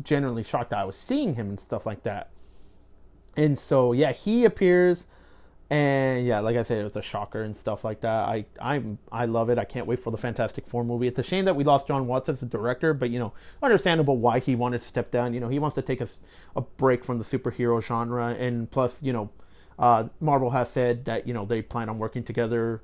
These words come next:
in the future, so most likely he's probably gonna come back for Spider-Man four and stuff, something like that. But, uh, but yeah, he makes an appearance. He, you know, they start telling him that the reason that, uh, you know, Doctor Strange es-, essentially explains what's going on.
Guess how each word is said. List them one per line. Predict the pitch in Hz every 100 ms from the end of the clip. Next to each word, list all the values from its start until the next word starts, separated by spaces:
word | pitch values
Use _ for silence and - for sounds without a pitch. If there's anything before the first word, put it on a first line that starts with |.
| -
in | 127
the | 120
future, | - 117 - 120
so | - 117
most | 113 107
likely | 117 -
he's | 107
probably | - 104 107
gonna | 110 107
come | - 113
back | 104 98
for | 107
Spider-Man | - 110 104 101
four | 95 104 107
and | 104
stuff, | - 113 107 - - - -
something | 117 110
like | 107
that. | 117 113 - -
But, | 123 117 117
uh, | 110 107 107 - - - - - - - - -
but | 156
yeah, | 143
he | 170
makes | 175 175 160
an | 165
appearance. | 156 156 156 147
He, | 156 147 139
you | 147
know, | 127
they | 123
start | 123 156 139 - -
telling | 151 147 147
him | 139 131
that | 131 127
the |
reason | 123 131 131
that, | 127 123 120 117
uh, | 120 117 113 110
you | 147
know, | 180 147 - - -
Doctor | 202 190 165
Strange | - 165 151
es-, | 139 -
essentially | 156 - 147 - 143
explains | 135 - 139 135
what's | 127 127
going | 131 123 127
on. | 123 120 120